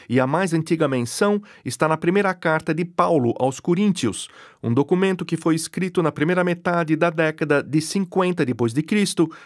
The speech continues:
antes, portanto, dos evangelhos. Ali está aquele trecho que é conhecido como o mais antigo querigma do cristianismo,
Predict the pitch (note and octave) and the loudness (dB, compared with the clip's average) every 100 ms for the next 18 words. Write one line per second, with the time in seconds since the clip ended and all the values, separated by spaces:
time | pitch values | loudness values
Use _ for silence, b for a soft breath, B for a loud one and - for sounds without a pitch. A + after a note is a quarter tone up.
0 | B - F#3+ F#3+ - - A#2+ - C#3+ C#3+ | B 2 2 2 -4 -6 -4 0 0 0
1 | D3 D3 _ C#3+ C3 C#3+ D3 A#2 F#2+ F2+ | -4 -4 _ 0 2 2 0 0 0 -4
2 | - - _ _ _ _ b b b b | -12 -14 _ _ _ _ b b b b
3 | _ C#3+ D#3 A3 G3+ - D#3+ D3+ D#3 D3+ | _ 0 0 -2 -4 -2 0 2 0 -4
4 | - A#2+ A#2 D3+ E3+ D#3+ C#3+ D3 C#3 D#3 | -4 -4 -2 0 0 0 -4 -4 -2 -2
5 | D3 C#3 - F3 D3+ D#3+ D#3 D3+ F#3 F#3 | -2 -4 -4 -2 -2 0 0 0 0 0
6 | E3+ D#3+ D#3+ F3+ D#3+ D#3+ E3 F#3+ D#3+ F3 | 0 -2 -2 -4 0 0 0 0 2 0
7 | F#3 D3 B2+ G#2+ A#2+ C3+ D3+ D#3+ E3 D3 | 0 0 2 2 0 -2 -4 0 2 4
8 | C#3 G#2+ G#2+ | 2 2 -4